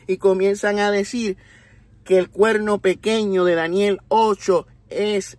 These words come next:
eh, Nerón, no, de Daniel siete es Nerón César, cuando el libro de Daniel no tiene absolutamente nada que ver con Roma. No sean embusteros y paqueteros.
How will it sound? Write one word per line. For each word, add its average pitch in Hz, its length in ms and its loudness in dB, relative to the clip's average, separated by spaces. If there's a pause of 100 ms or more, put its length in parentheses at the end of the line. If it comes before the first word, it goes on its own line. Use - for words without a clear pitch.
eh, 170 600 -6
Nerón, 185 580 0 (320)
no, 180 220 0
de 180 140 4
Daniel 196 320 0
siete 208 420 -2
es 202 140 -8
Nerón 185 460 -2
César, 185 560 -6 (640)
cuando 185 360 4
el 175 120 0
libro 214 280 2
de 214 120 2
Daniel 208 460 0
no 202 120 0
tiene 214 260 -4
absolutamente 208 1120 0
nada 202 320 0
que 180 180 -4
ver 196 200 0
con 160 260 -4
Roma. 175 560 0 (640)
No 190 180 -2
sean 226 360 -2
embusteros 180 960 2
y 190 80 0
paqueteros. 180 960 -2